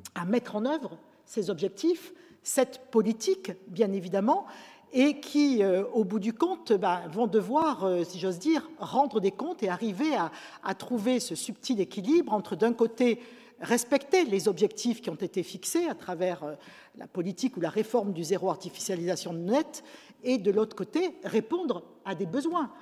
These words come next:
répondre à un développement local. Moi, j'attire simplement l'attention sur le fait que cela ne conduise pas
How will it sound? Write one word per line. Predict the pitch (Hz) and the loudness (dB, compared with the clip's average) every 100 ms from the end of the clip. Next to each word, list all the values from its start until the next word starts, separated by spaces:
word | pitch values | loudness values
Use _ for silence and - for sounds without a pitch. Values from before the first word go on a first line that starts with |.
| - | -12
répondre | 185 233 233 370 311 214 - | 0 0 2 0 0 -4 -8
à | 202 | -6
un | 208 | -2
développement | 208 175 190 - 254 277 240 | -2 -4 -6 -2 -2 -2 -2
local. | 208 214 202 170 160 | -4 -2 -4 -4 -6
Moi, | 208 269 | -8 -4
j'attire | 226 - 302 | -4 -4 -4
simplement | 233 202 220 226 202 | -4 -2 0 0 0
l'attention | 175 202 196 - 381 - - - - - | -2 -4 -6 -4 -4 -6 -18 -20 -20 -8
sur | 220 | -4
le | 208 | -2
fait | 262 330 | -2 -4
que | 247 | -4
cela | 220 226 254 | -2 0 0
ne | 202 | 0
conduise | 220 214 180 - | -2 -4 -2 -6
pas | - 269 381 | 2 2 2